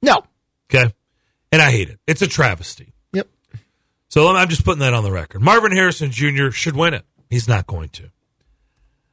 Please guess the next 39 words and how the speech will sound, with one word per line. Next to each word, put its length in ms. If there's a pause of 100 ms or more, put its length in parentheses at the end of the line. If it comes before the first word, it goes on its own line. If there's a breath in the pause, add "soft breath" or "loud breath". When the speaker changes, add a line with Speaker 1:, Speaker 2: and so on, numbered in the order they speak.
(460)
Speaker 2:
Uh, 280 (240)
I 180
kinda 340
feel 180
like 180
Bo 300
Nix 380
and 120
Michael 320
Penix 260
Junior 480
are 40
gonna 260
kinda 260
cancel 600
each 200
other 260
out. 500 (880)
You 80
know, 140
same 240
conference. 1000 (1400)
They're, 260
they're 200
a 60
razor's 540
edge, 260
those 260
two. 240
I'd 200
probably 360
even 260
lean 200
a 60
little 240
bit 160
more 160
toward 400
Penix. 580